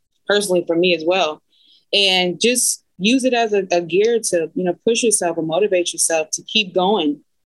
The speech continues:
you know, even going through chemo and having those down days, like, "Okay, we're, we're going through chemo.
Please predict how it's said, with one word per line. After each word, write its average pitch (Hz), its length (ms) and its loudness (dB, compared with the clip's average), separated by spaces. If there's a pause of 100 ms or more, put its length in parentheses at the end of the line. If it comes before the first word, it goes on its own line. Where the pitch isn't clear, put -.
(180)
you 175 120 0
know, 170 200 0
even 202 540 0
going 202 260 2
through 233 160 0
chemo 185 520 0
and 143 300 -2
having 180 260 0
those 190 260 0
down 185 360 0
days, 151 400 -2
like, 151 300 -4
"Okay, 214 460 0
we're, 175 180 0 (100)
we're 165 80 -6
going 175 280 -2
through 208 140 -2
chemo. 233 540 0